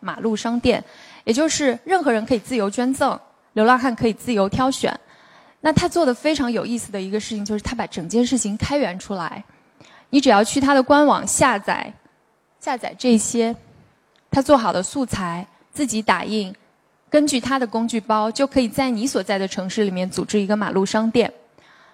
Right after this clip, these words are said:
然后，嗯，他也会来我们七月份的活动。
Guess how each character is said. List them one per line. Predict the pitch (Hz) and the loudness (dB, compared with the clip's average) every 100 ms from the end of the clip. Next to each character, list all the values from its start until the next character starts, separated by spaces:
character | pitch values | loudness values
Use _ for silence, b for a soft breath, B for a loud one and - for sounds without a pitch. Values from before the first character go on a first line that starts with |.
| b b - | b b -8
然 | 220 | -4
后， | 233 294 262 247 - | 4 8 10 8 2
嗯， | - 214 208 208 214 - _ _ _ _ | 0 0 0 -2 -6 -12 _ _ _ _
他 | - 294 | 4 6
也 | 220 | 6
会 | 262 | 6
来 | 214 196 | 4 4
我 | 202 | 2
们 | 180 | 0
七 | - | 4
月 | 226 | 4
份 | 220 | 4
的 | 208 | -2
活 | 185 175 | -4 -4
动。 | - 196 | 0 0